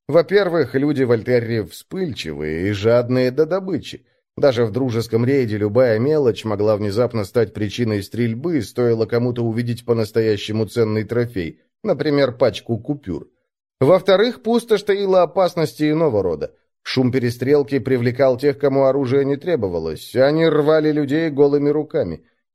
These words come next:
Покидать боевые посты одновременно всем было чистым безумием. Люди Вергила работали слаженно и быстро.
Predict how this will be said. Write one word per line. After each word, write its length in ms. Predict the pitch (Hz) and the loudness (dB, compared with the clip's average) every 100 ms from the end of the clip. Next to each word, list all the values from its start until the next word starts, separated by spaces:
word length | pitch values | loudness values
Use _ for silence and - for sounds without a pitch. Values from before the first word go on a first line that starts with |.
| _ | _
Покидать 520 | 185 185 180 208 165 | 2 2 2 2 2
боевые 460 | 165 190 180 190 185 | 2 2 2 2 2
посты 380 | 180 160 180 | 2 2 2
одновременно 840 | 185 165 165 156 175 185 185 185 190 | 4 4 2 2 2 0 0 0 -2
всем 640 | 151 - 170 196 208 208 | -4 -2 0 2 0 2
было 280 | 196 196 185 | 2 4 0
чистым 640 | 185 156 160 - 160 151 | -2 -4 -4 -2 0 0
безумием. 800 | 139 151 147 170 104 67 62 - _ _ _ _ _ _ | 2 0 0 -2 -4 -6 -12 -16 _ _ _ _ _ _
Люди 300 | 107 165 240 | 0 2 2
Вергила 560 | 233 208 196 202 233 208 | 2 2 0 -2 2 2
работали 440 | 185 202 196 170 | 2 0 0 -2
слаженно 480 | 151 165 165 139 139 | 0 2 2 2 0
и 80 | 131 | 0
быстро. 540 | 104 95 - - 78 | -2 -6 -8 -10 -10